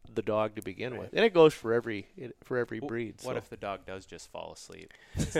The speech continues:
Speaker 3: What,
Speaker 1: Well, you're
Speaker 3: what does
Speaker 1: gonna,
Speaker 3: that tell ya?
Speaker 1: but you're gonna find out. But see, it's also your way of finding out your temperament and personality of your puppy. So if you pick one up and they're just, you know, they're just a marshmallow,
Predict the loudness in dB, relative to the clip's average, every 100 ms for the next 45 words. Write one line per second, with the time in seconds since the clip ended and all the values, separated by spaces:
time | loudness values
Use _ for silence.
0 | -4 -4 12 12 12 10 4 6 8 6
1 | 4 0 -4 -4 0 4 6 6 4 4
2 | 10 10 10 4 0 -2 -6 -6 -4 0
3 | 0 -2 2 6 6 4 2 6 6 6
4 | 4 2 2 0 0 -2 -6 -2 -2 -2
5 | -8 -8 -4 -4 -2 -2 -2 -2 -2 -4
6 | -4 -6 -6 0 8 8 6 2 0 2
7 | 0 8 8 6 2 0 0 2 0 0
8 | -16 -20 -20 -20 -12 0 4 6 4 2
9 | 0 0 0 2 0 0 -2 2 0